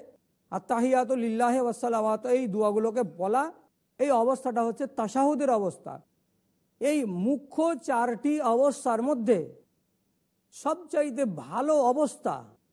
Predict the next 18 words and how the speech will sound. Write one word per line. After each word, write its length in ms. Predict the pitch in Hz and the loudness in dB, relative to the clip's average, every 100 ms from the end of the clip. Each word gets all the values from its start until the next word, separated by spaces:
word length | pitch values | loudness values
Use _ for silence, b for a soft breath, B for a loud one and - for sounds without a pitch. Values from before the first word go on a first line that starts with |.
| _ _ - | _ _ -6
এগুলো 240 | 240 302 | -2 0
হচ্ছে 240 | 302 339 | 0 -2
তুলনামূলকভাবে 1120 | 269 - 277 294 330 320 320 311 277 247 277 277 | -4 -6 -2 0 0 2 2 2 2 2 2 0
কম্পেয়ার 600 | - 311 330 - 285 247 | -2 -2 -2 -2 -2 -2
করা 220 | 247 233 | 0 0
ভাবে 300 | 185 190 208 | 0 -2 -4
বলছি, 560 | 185 202 190 294 339 339 _ _ _ _ | -4 -6 -4 -4 -4 -8 _ _ _ _
যে 300 | 185 170 285 311 - | -8 -2 -2 -2 -4
চারটাই 540 | 220 226 208 285 339 | -2 -2 -2 -2 0
অবস্থাই 480 | 330 320 294 320 285 | -2 -2 -4 -2 -2
হলো 160 | 277 | -2
নমাজের, 580 | 262 262 285 277 202 240 - - _ _ - | -2 -2 0 -2 -2 -4 -6 -14 _ _ -8
কিন্তু 160 | 220 226 | -2 0
আল্লাহ 260 | 254 277 | 0 0
রাব্বুল 260 | 277 233 262 | -2 -2 -2
আলামিনের 440 | 254 254 254 240 | 0 0 -2 -4
নিকটে 560 | 226 233 240 202 247 311 - _ _ _ _ _ _ | -4 -2 -2 -2 -4 -6 -12 _ _ _ _ _ _
সবচাইতে 840 | - 254 294 196 175 269 262 254 | -2 0 0 -6 -2 0 2 0